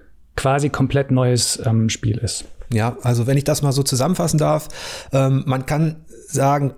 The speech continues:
Speaker 2: klare Trennlinien in, in Form einer scharfen Definition sind nicht so möglich.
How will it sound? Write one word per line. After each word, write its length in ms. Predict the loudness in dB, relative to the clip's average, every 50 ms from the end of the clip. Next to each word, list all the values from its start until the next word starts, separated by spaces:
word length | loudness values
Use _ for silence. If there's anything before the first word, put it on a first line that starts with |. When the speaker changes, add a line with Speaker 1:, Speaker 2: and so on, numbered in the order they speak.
| -6
Speaker 2:
klare 480 | -4 -2 0 2 2 2 0 0 -2 -2
Trennlinien 720 | -2 0 2 2 2 4 4 4 4 4 2 2 2 0 -2
in, 200 | -2 -2 -2 -2
in 180 | -2 -2 -2
Form 300 | -2 0 0 0 2 2
einer 180 | 2 0 0 0
scharfen 320 | 0 0 0 0 0 0
Definition 720 | 0 0 0 0 0 0 0 0 0 2 2 4 4 4
sind 180 | 2 2 2 2
nicht 160 | 2 2 2
so 100 | 2 2
möglich. 540 | 4 4 4 4 2 2 2 0 0 0